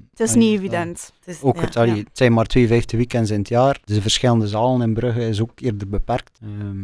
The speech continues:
Speaker 1: Ja, Brugge heeft ook een eigen programmatie, dus dat moet al
Speaker 3: Het is
Speaker 1: allemaal
Speaker 3: wel
Speaker 1: heel
Speaker 3: opboksen,
Speaker 1: mooi,
Speaker 3: ja, ja.
Speaker 1: moet allemaal heel mooi passen in, in hun planning ook, dat wij erbij komen.
Speaker 3: De stad Brugge verwacht een zekere flexibiliteit.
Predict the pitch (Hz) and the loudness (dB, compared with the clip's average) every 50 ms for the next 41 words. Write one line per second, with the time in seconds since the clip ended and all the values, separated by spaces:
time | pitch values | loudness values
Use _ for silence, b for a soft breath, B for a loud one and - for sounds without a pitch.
0 | 95 98 98 - 196 196 208 196 190 208 208 202 208 202 190 185 208 202 - 208 | -10 -12 -12 -8 -4 -4 -4 -4 -4 -4 -2 -2 -2 -2 -4 -4 -8 -10 -8 -10
1 | 190 185 180 185 214 240 240 233 233 226 226 220 220 214 208 - _ _ - - | -8 -6 -4 -2 -2 0 0 -2 -2 -4 -6 -8 -12 -16 -20 -20 _ _ -8 -6
2 | 214 208 214 196 185 190 180 190 220 - - - 240 214 214 202 - 214 202 202 | -6 -4 -4 -6 -6 -6 -8 -10 -12 -12 -12 -10 -8 -8 -6 -6 -4 -4 -2 -2
3 | 196 - 202 196 185 185 - - - _ 202 208 196 208 196 175 208 214 220 220 | -2 -2 -6 -6 -6 -8 -10 -12 -16 _ -10 -8 -6 -2 -2 -2 0 0 0 2
4 | 226 233 226 226 226 226 233 233 233 240 208 202 - - - 180 180 175 170 156 | 2 2 2 2 0 2 2 4 4 2 2 -2 -4 -8 -6 -4 -4 -2 -4 -4
5 | 147 151 - - 165 165 160 - 214 220 233 233 240 233 226 226 226 220 202 - | -8 -12 -14 -12 -10 -8 -4 -4 -4 -2 0 0 0 0 -2 -2 -2 -4 -4 -4
6 | _ 208 220 - - - 247 226 220 214 208 202 202 196 - 196 190 185 196 196 | _ -6 -6 -6 -6 -4 -4 -2 -2 -2 -2 -2 -4 -6 -8 -10 -10 -8 -6 -8
7 | 208 - - 220 214 208 208 196 190 196 202 202 - - 196 190 196 190 190 196 | -8 -6 -4 -4 -2 -2 -2 -2 -4 -6 -8 -8 -8 -8 -8 -6 -6 -8 -10 -12
8 | 202 - 175 185 - _ 233 220 220 226 226 - - 190 170 160 160 165 151 165 | -12 -12 -14 -14 -14 _ -10 -10 -8 -6 -6 -4 -4 -4 -6 -2 -4 -2 -2 -2
9 | 156 151 160 160 160 165 160 - - 156 143 - 160 151 - - 151 - - - | -4 -4 -4 -4 -4 -6 -6 -6 -6 -6 -6 -6 -8 -8 -10 -12 -14 -14 -14 -16
10 | 147 - - - 147 - 131 131 - _ - 175 196 202 202 - - - | -16 -16 -20 -20 _ -20 -20 -20 -12 _ -8 -8 -8 -10 -14 -16 -20 -20